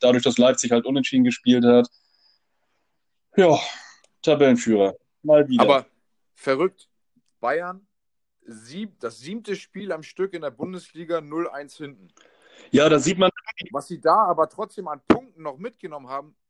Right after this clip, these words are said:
Speaker 2: das spricht für
Speaker 1: Ja,
Speaker 2: Bayern.
Speaker 1: das,
Speaker 2: Vor allen Dingen in den letzten drei
Speaker 1: man sieht,
Speaker 2: Spielen.
Speaker 1: dass Bayern
Speaker 2: Die kommen zurück mit Lewandowski gegen Union, machen das eins eins. Liegen eins null hinten gegen Wolfsburg, drehen das auf zwei eins. Liegen eins null zurück gegen Leverkusen, drehen das auf zwei eins. Und trotz der,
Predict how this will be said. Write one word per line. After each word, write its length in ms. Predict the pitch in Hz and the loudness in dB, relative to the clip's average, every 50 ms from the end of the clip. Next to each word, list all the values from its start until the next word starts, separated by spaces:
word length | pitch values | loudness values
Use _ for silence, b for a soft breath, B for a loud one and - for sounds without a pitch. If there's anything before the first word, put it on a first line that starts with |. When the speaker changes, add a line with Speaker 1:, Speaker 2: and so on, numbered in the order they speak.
| _ _ | _ _
Speaker 2:
das 160 | - 143 160 _ | -16 -16 -16 _
spricht 440 | _ _ _ 117 123 151 _ _ | _ _ _ -20 -20 -20 _ _
für 80 | - 120 | -4 0
Speaker 1:
Ja, 160 | 127 139 143 151 - | 2 2 2 0 -4
Speaker 2:
Bayern. 340 | 127 120 120 113 104 95 92 - | -4 -6 -6 -6 -12 -14 -14 -4
Speaker 1:
das, 220 | - 170 - - _ | -4 -4 -4 -4 _
Speaker 2:
Vor 120 | - 147 | -8 -10
allen 80 | 143 160 | -10 -4
Dingen 100 | 175 151 | -2 -4
in 60 | 143 | -4
den 100 | 151 139 | -4 -6
letzten 300 | 139 170 - - - 170 | -12 -12 -12 -14 -20 -20
drei 160 | - 143 151 | -14 -6 -2
Speaker 1:
man 160 | 131 131 135 131 | 0 2 2 2
sieht, 140 | 147 175 165 | 0 -2 0
Speaker 2:
Spielen. 60 | 160 165 | 0 -2
Speaker 1:
dass 140 | - - - _ | -2 -4 -8 _
Bayern 320 | - 135 139 151 156 - 311 - - - _ _ | 2 4 4 6 4 2 0 0 -6 -20 _ _
Speaker 2:
Die 80 | 147 | -20
kommen 300 | 131 - 160 165 180 185 | -18 -8 -8 -8 -8 -8
zurück 440 | 180 - 185 160 131 170 196 190 _ 160 | -14 -10 -12 -8 -4 -4 -6 -6 _ -8
mit 180 | 165 170 143 | -8 -8 -6
Lewandowski 680 | 156 170 160 170 165 147 165 175 196 185 _ _ _ 135 113 | -6 -4 -4 -4 -4 -4 -6 -10 -10 -10 _ _ _ -20 _
gegen 320 | 113 135 147 151 156 135 | _ -20 -20 -20 -20 -20
Union, 640 | _ 147 156 151 143 143 165 175 170 151 127 104 101 | _ -18 -18 -16 -12 -10 -8 -8 -8 -8 -12 -14 -14
machen 240 | 120 127 131 139 127 | -16 -16 -14 -14 -16
das 180 | 120 113 _ | -16 -16 _
eins 260 | 78 110 113 110 - | -20 -20 -20 -20 -20
eins. 320 | 98 104 104 101 90 _ _ _ _ _ _ _ _ | -20 -20 -20 -20 -20 _ _ _ _ _ _ _ _
Liegen 380 | 123 135 160 185 170 180 175 147 | -16 -14 -14 -12 -12 -12 -14 -10
eins 300 | 120 151 170 165 - - | -10 -10 -10 -12 -14 -14
null 120 | 156 139 | -14 -12
hinten 200 | 147 175 160 147 | -12 -14 -16 -14
gegen 180 | 147 147 143 135 | -14 -14 -12 -8
Wolfsburg, 540 | 131 156 185 185 185 _ - 147 120 113 - | -6 -6 -6 -6 -8 _ -12 -12 -12 _ -14
drehen 260 | 123 113 143 151 151 | -14 -14 -14 -12 -10
das 160 | 143 131 113 | -10 -12 -10
auf 160 | 107 113 104 | -12 -16 -16
zwei 380 | _ - - 107 110 110 90 73 | _ -20 -18 -12 -10 -10 -10 -10
eins. 340 | 101 101 101 95 92 _ _ _ _ _ _ _ _ | -14 -16 -16 -16 -18 _ _ _ _ _ _ _ _
Liegen 240 | - 131 147 151 156 | -16 -14 -14 -12 -12
eins 320 | 123 139 156 170 175 - - | -10 -8 -8 -8 -10 -12 -12
null 120 | 165 160 147 | -12 -12 -12
zurück 280 | - - 135 156 147 | -12 -12 -12 -12 -12
gegen 140 | 147 147 147 | -12 -14 -8
Leverkusen, 560 | 147 160 175 175 160 - - 147 143 127 131 | -6 -6 -4 -4 -4 -6 -6 -12 -12 -12 -14
drehen 200 | 107 113 120 127 | -14 -12 -12 -10
das 160 | 127 120 113 120 | -10 -10 -10 -10
auf 120 | 113 - | -12 -12
zwei 280 | - - - 110 110 92 | -14 -16 -10 -8 -8 -8
eins. 280 | 101 104 104 98 - _ _ _ _ _ _ _ _ _ _ | -8 -12 -12 -14 -16 _ _ _ _ _ _ _ _ _ _
Und 240 | - 135 131 - _ | -10 -10 -10 -10 _
trotz 420 | - - - 151 170 - - - | -18 -6 -2 -2 -2 -4 -6 -16
der, 400 | - 143 143 139 139 139 131 113 | -8 -6 -4 -4 -4 -4 -6 -10